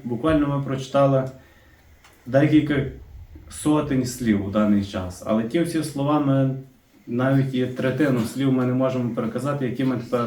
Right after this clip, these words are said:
прочитали. Але смисл тих слів або тих думок, які ми почули, ми вже мали би запам'ятати. Тому ми вже зв'язуємо то не просто словами, які ми прочитали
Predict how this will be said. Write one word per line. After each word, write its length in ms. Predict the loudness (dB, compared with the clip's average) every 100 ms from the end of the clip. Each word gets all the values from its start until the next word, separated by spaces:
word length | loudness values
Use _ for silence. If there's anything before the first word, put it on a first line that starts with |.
| -4 -4
прочитали. 540 | -6 -6 -8 -6 -8 -6
Але 280 | 0 0 0
смисл 480 | 2 2 4 0 -2
тих 320 | 0 -2 -2
слів 480 | -2 2 4 4 0 -10 -20 _
або 240 | -6 -2 0
тих 240 | 2 0
думок, 440 | 2 4 6 4 0
які 220 | 0 0
ми 140 | 0
почули, 440 | -2 -4 -2 0 2
ми 180 | 0
вже 140 | 0 0
мали 280 | 0 0 0
би 120 | -2
запам'ятати. 680 | -2 -2 -4 0 -2 -2 -4
Тому 380 | -2 0 0 -2 -12 -10 -2
ми 160 | 0
вже 180 | 2 2
зв'язуємо 640 | 4 4 4 4 4 2
то 160 | 2 2
не 180 | 4 4
просто 400 | 2 0 0 -6
словами, 480 | -2 4 6 6 2
які 260 | -2 -2
ми 120 | -2
прочитали 680 | -4 -4 -6 -4 2 2 2